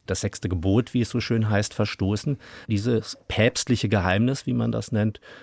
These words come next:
äh, gilt bis heute. Und, äh, auch Franziskus hat es bisher nicht außer Kraft gesetzt. Und deswegen konnte, äh, Anfang der zweitausender Jahre ein,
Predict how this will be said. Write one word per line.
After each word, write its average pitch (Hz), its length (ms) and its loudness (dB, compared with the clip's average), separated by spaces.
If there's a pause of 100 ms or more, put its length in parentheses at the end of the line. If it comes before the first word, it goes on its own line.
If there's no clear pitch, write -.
(160)
äh, 104 120 2
gilt 95 300 2
bis - 220 -4
heute. 90 400 -2
Und, 120 280 0
äh, 123 140 2
auch - 200 0
Franziskus - 720 -2 (380)
hat - 400 -8
es - 320 -6 (140)
bisher - 340 0
nicht 92 320 0
außer 104 280 -4
Kraft - 400 -6
gesetzt. - 520 -4 (520)
Und - 180 2
deswegen 120 320 6
konnte, 139 400 6 (400)
äh, 113 200 6
Anfang 123 340 4
der 110 100 4
zweitausender 104 600 2
Jahre 131 440 4
ein, 104 320 2